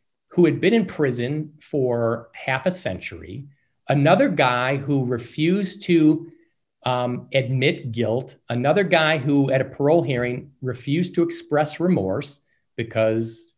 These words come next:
he said he didn't do the crime. And there was also an interview with, uh, one of the jurors, I think it was the last surviving juror,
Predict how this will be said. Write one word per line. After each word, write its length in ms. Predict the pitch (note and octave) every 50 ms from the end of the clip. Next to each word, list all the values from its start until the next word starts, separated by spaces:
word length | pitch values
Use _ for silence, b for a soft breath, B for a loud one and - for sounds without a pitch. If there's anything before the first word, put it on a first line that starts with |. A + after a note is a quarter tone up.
| _ _
he 180 | _ - A#2+
said 240 | A#2 - - A#2+ B2
he 80 | A2+ G#2+
didn't 240 | A#2 B2 C#3+ C#3
do 320 | C#3 B2 A#2+ A#2+ B2 C3 B2+ _ _ _ _ _
the 60 | - B2+
crime. 580 | - - G#2+ F#2+ E2+ E2 E2+ G#2 D3 D#3 C#3+ _ _ _ _ _ _ _ _ _ _ _ _ _ _ -
And 240 | D3+ D3+ D3+ D3+ D3+
there 80 | D#3
was 160 | D3+ D3+ D3+ E3
also 340 | E3 F3+ G3+ F#3+ - G3+
an 80 | F3+ E3+
interview 480 | D#3+ D#3 D3+ D3+ D3+ C#3 C#3+ C#3 C#3 C3
with, 500 | B2 B2 B2+ B2+ B2 B2 A#2+ A#2 A2+ - - _ _ -
uh, 200 | A2+ A2 A2 A2
one 260 | A2 A#2 B2+ C3+ C#3+
of 80 | C3
the 340 | A#2+ A2+ A2 - - - - _ - A#2
jurors, 840 | G#2 G2+ - C3+ F#3 A#3 F3+ G#2+ F#2 F2+ F#2+ A2 A2+ - - - _ _ -
I 40 | A#2+
think 140 | C#3+ G3+ G3+
it 20 |
was 120 | D3 C3+ -
the 100 | A#2 A2
last 440 | G#2+ G#2+ B2 C#3 F3+ G3+ - -
surviving 600 | - D#3+ C3+ A#2+ C3 B2+ B2+ B2+ A#2 A2+ G2+ G2+
juror, 540 | G2 G#2+ C3 F3+ D#3+ F2+ D#2+ E2 F2+ - -